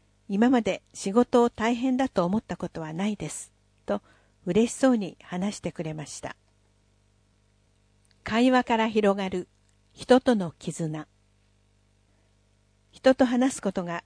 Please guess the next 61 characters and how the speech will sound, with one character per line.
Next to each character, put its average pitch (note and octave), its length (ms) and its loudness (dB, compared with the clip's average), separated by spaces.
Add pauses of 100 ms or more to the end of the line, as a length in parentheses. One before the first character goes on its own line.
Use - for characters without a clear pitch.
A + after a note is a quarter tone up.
大 A#3 240 4
好 - 100 -16
き F3 120 -10
な E3 200 -10
井 F3 120 -4
上 F3+ 300 0
さ E3 220 -8
ん。 D#3 60 -14 (1300)
「ド B3 140 6
ラ B3+ 120 6
マ G3+ 100 0
や F3+ 180 -2
テ C4 160 2
レ B3 100 6
ビ G3+ 120 0
の F#3 100 0
話 G3 440 -2
を G3 60 0
す F#3 180 -6
る F#3 140 -2
の D#3+ 100 -6
が E3 200 -16 (160)
大 A#3+ 180 2
好 - 60 -14 (120)
き」 - 140 -18 (560)
と G#3 140 -2 (320)
笑 A#3+ 160 2
顔 G#3 180 4
で E3 140 -8
答 E3 320 -8
え D#3 60 -10
ま D#3 120 -10
す。 - 320 -18 (1700)
工 B3+ 220 6
場 C4 200 8
の G#3+ 100 0
人 G3+ 220 -2
た F#3 160 -6
ち - 140 -18
と - 180 -6 (240)
よ A#3+ 120 6
く A#3 140 -4
話 F#3 340 -4
す - 80 -18
た F3 120 -8
め、 D#3+ 180 -14 (1000)
誰 B3+ 220 4
よ G#3+ 120 6
り F#3+ 120 -4
も F3 260 -4
名 F3+ 160 -2
前 A3+ 240 4
を A3+ 260 4
覚 G#3+ 160 2
え A3 60 2
る G#3 120 -2
の F3 120 -8
が E3 120 -12
早 F#3+ 300 -6
い G3 80 -6
そ - 360 -14